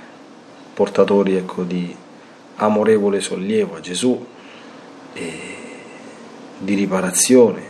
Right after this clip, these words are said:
per tutto quello, insomma, che tuttora adesso accade e di conforto soprattutto per la terribile, insomma, realtà del suo amore respinto, ecco. E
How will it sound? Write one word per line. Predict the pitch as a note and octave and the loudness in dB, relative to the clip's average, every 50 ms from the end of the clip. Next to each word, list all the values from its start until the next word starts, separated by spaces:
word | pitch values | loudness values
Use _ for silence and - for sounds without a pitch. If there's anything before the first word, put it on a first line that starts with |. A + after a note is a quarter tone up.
| - - - - - - - - - - - | -18 -20 -20 -20 -20 -20 -20 -20 -20 -20 -12
per | - - F2+ | -10 -10 -8
tutto | - - F#2 - - F2+ | -8 -10 -10 -10 -10 -8
quello, | F2 F2 F2 E2 E2+ | -6 -6 -6 -6 -8
insomma, | E2 D#2 - - E2 E2 E2+ | -8 -10 -10 -10 -10 -10 -12
che | E2 E2+ | -12 -12
tuttora | F2 F2+ F2 - F#2 F2+ | -12 -14 -10 -10 -8 -8
adesso | F2+ F2+ F2 F2 - - - | -8 -6 -6 -4 -6 -6 -6
accade | F2+ - - - G#2+ G#2+ F#2+ F2 - - - - - - - - - - - - - - - | -8 -8 -4 -2 -2 0 0 -2 -4 -8 -12 -18 -18 -18 -18 -18 -18 -20 -20 -20 -16 0 2
e | G#2 G#2 | 2 4
di | G#2 A#2 A#2 | 6 6 6
conforto | A2+ A2+ A2 A2+ - - B2+ B2 A#2+ - - F#2+ | 6 4 4 4 6 6 6 6 6 2 -6 -12
soprattutto | - - F#2+ F#2 F#2 - G2+ G2 - G2 | -12 -10 -10 -10 -10 -10 -12 -12 -12 -12
per | F2+ F#2 F2+ | -10 -10 -10
la | F2+ F2+ F2 F2 - | -10 -10 -10 -12 -10
terribile, | - - G2+ - F2 F#2+ G#2 G2+ F2+ F2 F2 E2 E2 | -10 -8 -8 -8 -8 -6 -6 -6 -6 -8 -10 -12 -12
insomma, | E2 E2+ - - - - - - - - - | -14 -14 -14 -16 -16 -16 -16 -16 -16 -10 -4
realtà | F#3 - - - F3+ - - - E3+ E3 - - - - - - - - - - - - - - - - - - - | -2 -2 -2 -2 -4 -6 -6 -6 -6 -6 -8 -12 -16 -18 -20 -20 -20 -20 -20 -20 -20 -20 -20 -20 -20 -20 -20 -20 -12
del | - A2 G#2+ G2+ F#2+ | -6 -4 -2 -2 0
suo | - - G#2+ | 0 0 2
amore | G#2 G#2 G2+ G2+ G2 G2 | 2 2 2 2 2 0
respinto, | F#2+ G2 F#2 - - - - A2 G2+ F#2 E2+ - - - - - - - - - - - - - - - - - | 0 0 -2 -4 -2 -2 -2 -2 -2 -4 -6 -10 -12 -16 -16 -18 -20 -20 -20 -20 -20 -20 -20 -20 -20 -20 -16 -16
ecco. | - - - - - - - - - - - - - - - - - - - - - - - - - - - - - - | -16 -16 -16 -16 -18 -20 -20 -20 -20 -20 -20 -20 -20 -20 -20 -20 -20 -20 -20 -20 -20 -20 -20 -20 -20 -20 -18 -18 -14 -10
E | - - - F2 E2+ - - | -8 -6 -6 -6 -6 -8 -10